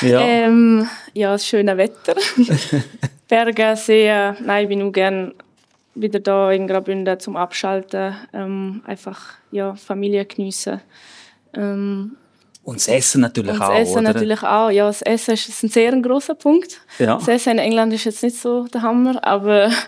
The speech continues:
Speaker 2: <laughs> nein, es ist natürlich mega schön, immer wieder daheim zu kommen, alle zu sehen. Ähm, ja, auch einfach, ja, ich meine, da hat alles angefangen. Da habe ich angefangen, Fußball zu spielen. Ähm,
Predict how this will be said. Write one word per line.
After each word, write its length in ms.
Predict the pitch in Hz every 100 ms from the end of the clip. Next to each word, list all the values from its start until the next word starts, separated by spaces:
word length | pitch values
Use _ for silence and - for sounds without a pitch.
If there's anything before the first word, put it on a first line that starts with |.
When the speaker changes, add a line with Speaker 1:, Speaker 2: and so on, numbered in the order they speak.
| -
Speaker 2:
<laughs> 340 | - - - -
nein, 300 | 190 202 208
es 100 | 214
ist 60 |
natürlich 280 | 220 220 214
mega 200 | 214 196
schön, 220 | 202 190
immer 220 | 185 185 190
wieder 160 | 185
daheim 360 | - 196 190 185
zu 120 | -
kommen, 260 | - 185 185 -
alle 220 | 196 196
zu 140 | 190 -
sehen. 380 | 196 190 190 196
Ähm, 380 | 190 185 185 - _ _ _ -
ja, 340 | 190 190 190
auch 40 |
einfach, 560 | 190 208 208 196 - - _ _ _ _ _ _ _ _ _
ja, 140 | 196 226
ich 80 |
meine, 160 | 226 214
da 120 | 208
hat 120 | 233 214
alles 220 | 214 214
angefangen. 640 | 196 214 - 196 190 196 - -
Da 120 | 196
habe 100 | 190
ich 40 |
angefangen, 360 | 196 202 190 202
Fußball 340 | 208 208 208
zu 80 | 208
spielen. 400 | - 196 196 196 - -
Ähm, 480 | 190 190 190 190